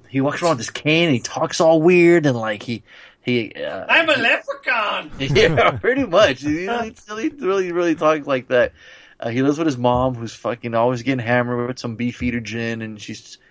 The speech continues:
Speaker 1: with her friend. Uh, she's over the house and yapping. All of a sudden, she brings out, she, she might have been an actress or something, 'cause she always pulls out these costumes and starts singing, and she starts doing her thing. And then he comes into the room where there's all these naked chicks just lying there, and he starts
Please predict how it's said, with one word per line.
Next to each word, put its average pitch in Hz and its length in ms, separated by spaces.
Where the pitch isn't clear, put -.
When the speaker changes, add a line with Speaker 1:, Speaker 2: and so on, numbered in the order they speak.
Speaker 1:
with 104 100
her 117 80
friend. 120 480
Uh, 107 200
she's - 200
over 117 120
the 117 100
house 113 240
and 113 120
yapping. 117 340
All 117 80
of 120 60
a 117 40
sudden, 131 240
she - 200
brings 120 260
out, - 220
she, 117 300
she - 140
might 165 80
have 151 80
been 120 100
an 113 140
actress 123 300
or - 20
something, 143 220
'cause - 80
she - 100
always 127 140
pulls 131 180
out 127 120
these - 120
costumes 127 440
and 110 80
starts 104 280
singing, 135 240
and 120 240
she - 140
starts 120 220
doing 131 140
her 113 60
thing. 135 380
And 113 100
then 117 80
he 131 160
comes 131 320
into 135 220
the 113 100
room 135 320
where 120 80
there's 101 140
all 120 100
these 110 240
naked 127 320
chicks 131 300
just - 200
lying 131 300
there, 143 320
and 104 180
he 110 120
starts 113 300